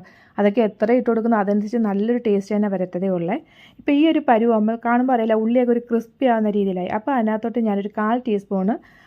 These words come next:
മഞ്ഞൾപ്പൊടിയും ഒരു അര ടീസ്പൂണ് ഞാൻ, ആ, നമ്മുടെ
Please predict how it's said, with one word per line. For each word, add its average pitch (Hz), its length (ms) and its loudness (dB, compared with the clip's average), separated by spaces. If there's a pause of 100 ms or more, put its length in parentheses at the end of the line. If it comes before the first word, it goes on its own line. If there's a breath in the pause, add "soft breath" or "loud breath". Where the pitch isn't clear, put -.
(140 soft breath)
മഞ്ഞൾപ്പൊടിയും 214 760 2 (200)
ഒരു 233 160 0 (140)
അര 226 240 0
ടീസ്പൂണ് 208 500 -2
ഞാൻ, 196 280 -2
ആ, 233 360 -6
നമ്മുടെ 196 340 0